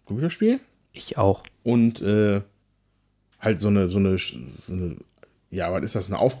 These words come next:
Speaker 1: Aufbaustrategiespiel, aber in einem sehr interessanten Setting, in einer, in einer Steampunk-Welt, wo aber alle erfrieren, weil der, weil die Tem-, Temperatur, globale Temperatur stark am Fallen ist. Und da geht's halt immer darum, dass man halt das Feuer irgendwie anhält in der Siedlung.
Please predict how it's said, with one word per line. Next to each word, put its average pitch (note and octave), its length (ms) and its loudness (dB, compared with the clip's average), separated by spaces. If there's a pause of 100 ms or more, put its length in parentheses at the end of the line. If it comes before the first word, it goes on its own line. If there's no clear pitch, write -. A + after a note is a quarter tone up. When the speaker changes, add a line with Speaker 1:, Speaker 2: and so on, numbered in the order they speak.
(340)
Speaker 1:
Aufbaustrategiespiel, D#3+ 840 2
aber A2+ 240 4
in A2+ 100 6
einem G#2+ 280 4
sehr A#2 180 4
interessanten A2+ 360 0
Setting, D3 420 2
in A#2 100 4
einer, G#2 200 0
in F#2+ 120 -2
einer F#2+ 260 -4 (220)
Steampunk-Welt, C3 880 2
wo A2+ 120 4
aber G2+ 180 2
alle G#2 140 4
erfrieren, D3+ 580 2
weil A2 160 6
der, G2+ 200 0
weil G2+ 140 -2
die G2+ 240 -4
Tem-, A2 220 -6 (200)
Temperatur, G#2+ 500 2
globale A#2+ 280 4
Temperatur C#3 440 2
stark C3 320 0
am A#2+ 120 -2
Fallen C3+ 360 2
ist. - 260 -4 (720)
Und A2 80 0
da G#2+ 60 4
geht's G#2+ 200 0
halt G2 140 2
immer G#2 140 2
darum, G#2+ 220 4
dass G#2 140 0
man A#2 120 4
halt B2+ 320 4 (600)
das D3 180 4
Feuer D3+ 260 8
irgendwie A#2+ 340 6
anhält C3 500 6
in C3+ 160 0
der C3 120 6
Siedlung. E3+ 440 4